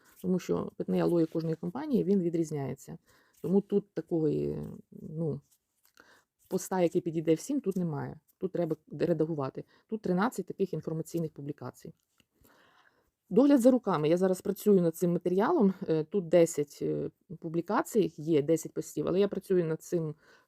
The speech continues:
е, над цією рубрикою, незабаром з'явиться повний канал упакований. Далі скарбничка здоров'я, тридцять п'ять постів, він є у продажі. Магія жіночої самооцінки.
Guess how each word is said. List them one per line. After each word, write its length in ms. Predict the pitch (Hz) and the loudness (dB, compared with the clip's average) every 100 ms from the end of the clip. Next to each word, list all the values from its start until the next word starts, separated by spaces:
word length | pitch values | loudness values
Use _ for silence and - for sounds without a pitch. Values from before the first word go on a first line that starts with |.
| - | -6
е, 40 | |
над 280 | 147 143 156 | -4 -2 0
цією 240 | 196 180 | 4 6
рубрикою, 500 | 180 277 220 - 160 | 6 4 2 0 -2
незабаром 460 | 160 170 160 196 175 | -2 -4 -2 0 0
з'явиться 540 | 151 160 170 - 151 - _ | 0 2 0 0 -6 -6 _
повний 600 | - 165 170 160 151 - - | -2 0 2 0 -2 -10 -8
канал 340 | 147 131 135 _ _ _ | -4 -4 -6 _ _ _
упакований. 600 | 151 135 - 135 143 147 _ _ _ _ _ | -10 -10 -6 -4 -4 -8 _ _ _ _ _
Далі 160 | 160 143 | 0 0
скарбничка 480 | - 180 247 - | 0 0 0 2
здоров'я, 520 | 185 185 180 147 175 226 _ _ - | 4 6 6 4 2 -4 _ _ 0
тридцять 360 | 175 208 175 | 0 0 -4
п'ять 320 | 170 160 - _ _ | -2 -2 -4 _ _
постів, 420 | 160 - - 226 - _ _ - | -10 -10 -4 -4 -4 _ _ -6
він 160 | 170 | -2
є 140 | 160 156 | 2 2
у 60 | |
продажі. 560 | 143 185 247 254 233 240 - _ _ _ _ _ _ _ _ _ - _ - | 2 0 2 2 2 -2 -4 _ _ _ _ _ _ _ _ _ -20 _ 0
Магія 320 | 208 226 196 | 4 6 6
жіночої 420 | 185 190 - 170 | 6 2 2 -2
самооцінки. 760 | - 175 165 - 240 311 330 | -2 -2 -2 -2 -4 -2 -6